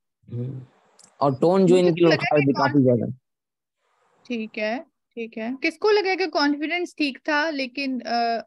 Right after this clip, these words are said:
Speaker 2: हाइजीन खराब थी, मतलब confidence था, लेकिन वो सही जगह पे अपनी बात नहीं कर सके जहाँ उनको करनी चाहिए थी।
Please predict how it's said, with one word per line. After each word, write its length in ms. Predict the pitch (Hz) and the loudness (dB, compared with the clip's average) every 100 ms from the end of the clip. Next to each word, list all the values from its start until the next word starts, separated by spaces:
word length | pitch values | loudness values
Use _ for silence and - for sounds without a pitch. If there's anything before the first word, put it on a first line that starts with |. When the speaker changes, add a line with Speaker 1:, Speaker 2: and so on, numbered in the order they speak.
| - | -12
Speaker 2:
हाइजीन 500 | - 240 233 254 262 | -4 -2 -2 -2 -4
खराब 300 | 254 208 202 | -4 -6 -10
थी, 300 | - 214 202 | -12 -16 -10
मतलब 320 | 208 208 202 - _ _ _ _ _ _ | -8 -6 -8 -12 _ _ _ _ _ _
confidence 500 | 240 233 233 254 269 | -2 -2 -2 -4 -4
था, 260 | 269 247 254 | -2 -2 0
लेकिन 340 | 269 262 247 | -2 -4 -6
वो 340 | 240 240 240 240 _ _ _ _ | -6 -6 -8 -12 _ _ _ _
सही 220 | 254 269 | -2 0
जगह 280 | 247 240 262 | -2 -2 -2
पे 100 | 247 | -4
अपनी 220 | 240 247 | -4 -4
बात 300 | 214 208 208 233 | -2 -4 -4 -6
नहीं 260 | 226 233 | -4 -4
कर 140 | 226 196 | -6 -10
सके 300 | 208 196 202 | -10 -12 -8
जहाँ 200 | 226 208 | -6 -6
उनको 180 | 208 220 | -6 -6
करनी 300 | 208 202 202 | -6 -8 -10
चाहिए 300 | - - 226 | -10 -10 -12
थी। 160 | 220 | -16